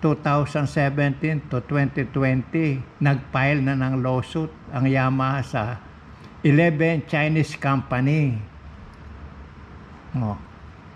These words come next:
Sa sampo, nanalo sila. Yung isa, hindi pa nabibigyan ng ruling. Ayun.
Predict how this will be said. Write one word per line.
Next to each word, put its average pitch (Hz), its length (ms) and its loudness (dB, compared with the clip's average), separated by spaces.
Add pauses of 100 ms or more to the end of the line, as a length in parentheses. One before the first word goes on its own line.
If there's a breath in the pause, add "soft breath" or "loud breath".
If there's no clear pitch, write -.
(260)
Sa 151 160 4
sampo, 170 560 2
nanalo 139 560 2
sila. 131 640 0 (1300)
Yung 165 160 6
isa, 147 640 2 (160)
hindi 135 240 2
pa 135 560 0 (240)
nabibigyan 123 800 4
ng 123 160 2
ruling. 117 720 0 (4000)
Ayun. 117 400 -2